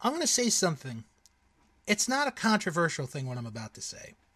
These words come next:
because I think what I'm gonna say is the truth. 'Cause, I, I mean, I haven't watched all the,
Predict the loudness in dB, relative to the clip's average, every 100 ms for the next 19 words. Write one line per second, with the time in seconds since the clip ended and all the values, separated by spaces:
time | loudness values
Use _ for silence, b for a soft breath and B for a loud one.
0 | _ _ _ -8 -2 4 4 4 4 4
1 | 4 0 -2 -2 -2 -4 -8 -14 -12 -12
2 | -14 -20 -20 _ _ _ _ _ _ _
3 | _ _ _ _ _ _ _ _ _ -2
4 | 0 0 -4 -8 -14 _ _ _ -6 -4
5 | 0 4 4 6 4 4 4 6 6 4
6 | -4 0 0 -2